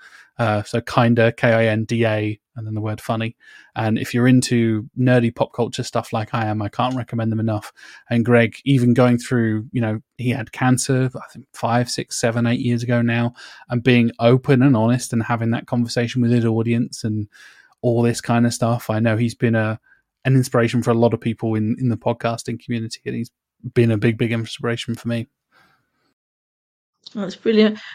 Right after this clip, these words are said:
Speaker 2: Um, if, if you give some links, we'll put those in the show notes so everyone has a chance to, to follow him. Wow, this
Speaker 1: <laughs>
Speaker 2: has been quite, quite an episode. We've, we've covered so much,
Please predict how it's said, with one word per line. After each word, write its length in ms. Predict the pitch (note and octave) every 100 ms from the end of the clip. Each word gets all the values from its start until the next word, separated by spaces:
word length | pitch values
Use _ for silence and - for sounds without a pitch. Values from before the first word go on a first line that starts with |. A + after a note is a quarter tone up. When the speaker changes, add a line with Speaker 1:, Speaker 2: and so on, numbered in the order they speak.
| -
Speaker 2:
Um, 380 | A#3 A3+ G#3+ G#3+ _ -
if, 300 | - A3 -
if 220 | - G3
you 160 | A3+ A#3
give 220 | A#3 A3
some 180 | - A3
links, 340 | G#3 A3 -
we'll 100 | G#3+
put 200 | G#3+ A3
those 300 | - G3+ G3
in 80 | G#3+
the 100 | G3+
show 260 | - G3+ F#3+
notes 460 | F3+ E3+ - -
so 260 | - F#3 F3+ -
everyone 380 | G3+ G3+ F#3+ F3+
has 220 | G3+ -
a 60 | G#3+
chance 500 | - C4+ D4 D#4+ -
to, 320 | A3 G#3 G3
to 160 | - G3+
follow 400 | G#3 G3+ G#3 A3
him. 340 | G#3+ A3 A#3+ C4+ _ - - _ _ _ _ - - -
Wow, 160 | E4+
this 260 | D3 C#4+ -
Speaker 1:
<laughs> 80 | -
Speaker 2:
has 80 |
been 180 | - G4+
quite, 380 | - - A3 -
quite 340 | - C4+ A#3+
an 80 | G#3+
episode. 680 | C#4+ - G4+ - C#4+ G3+ E3+ -
We've, 300 | B3 B3+ A#3+
we've 240 | B3 B3 B3 _ _ -
covered 400 | - B3+ B3 A#3+
so 340 | - C#4 C4+
much, 560 | B3+ G3 G3+ C#4+ -